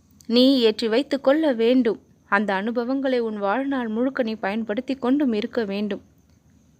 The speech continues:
துணியாத வரைக்கும் தான் இந்த வாழ்க்கை நமக்கு பயத்தை காட்டும். துணிந்தால், இந்த வாழ்க்கை நமக்கு வழியை காட்டும். நீ துணிந்து வாழ். எந்த இடத்தில் உன்னை வேண்டாம் என்று ஒதுக்கி வைக்கின்றார்களோ, அதே இடத்தில் இறைவன் உன்னை செதுக்கி உயர்த்தி வைப்பான்.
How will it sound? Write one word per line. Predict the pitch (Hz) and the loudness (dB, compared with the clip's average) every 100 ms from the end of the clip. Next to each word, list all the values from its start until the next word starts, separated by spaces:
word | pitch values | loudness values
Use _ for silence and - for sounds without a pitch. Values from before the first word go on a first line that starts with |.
| _ _ _ - | _ _ _ -2
துணியாத | 247 240 226 294 320 | 2 4 4 4 4
வரைக்கும் | 269 269 285 277 269 | 4 2 0 -2 -2
தான் | 254 247 277 | 0 0 0
இந்த | 262 240 | 0 0
வாழ்க்கை | 220 262 302 277 | 0 0 0 0
நமக்கு | 254 240 233 254 | 0 -2 2 2
பயத்தை | 220 247 285 277 | 4 0 2 2
காட்டும். | 254 240 240 247 220 | 2 0 0 0 -2
துணிந்தால், | 214 208 254 254 220 233 | -2 0 0 2 2 2
இந்த | 262 226 208 | 2 0 2
வாழ்க்கை | 202 254 262 240 | 2 0 0 0
நமக்கு | 247 220 208 240 | 0 -4 -4 -4
வழியை | 220 208 302 311 226 | 0 0 0 0 -2
காட்டும். | - 202 208 196 - _ _ _ _ _ - | 0 -2 -2 -6 -10 _ _ _ _ _ -2
நீ | 214 233 | 0 0
துணிந்து | 226 254 330 277 240 | 2 2 2 2 2
வாழ். | 220 226 220 _ _ _ _ _ | 0 -4 -6 _ _ _ _ _
எந்த | 208 214 220 214 | 2 2 2 4
இடத்தில் | 214 285 285 262 | 4 4 2 0
உன்னை | 240 233 | 0 -2
வேண்டாம் | 220 233 247 277 277 | -2 0 2 2 2
என்று | 254 247 | 0 0
ஒதுக்கி | 226 226 269 254 | -2 -2 -4 -4
வைக்கின்றார்களோ, | 240 240 254 240 233 226 214 240 | -2 -2 -4 -4 0 0 2 2
அதே | 254 208 240 285 | 2 2 2 2
இடத்தில் | 254 254 254 240 262 | 2 2 0 0 0
இறைவன் | 226 240 285 254 254 | 4 4 4 4 2
உன்னை | 247 220 226 | 0 0 -2
செதுக்கி | - 214 247 262 254 | 0 -2 -2 -4 -2
உயர்த்தி | 269 226 277 311 269 | -2 0 0 0 0
வைப்பான். | 240 240 240 233 202 | 2 2 2 0 0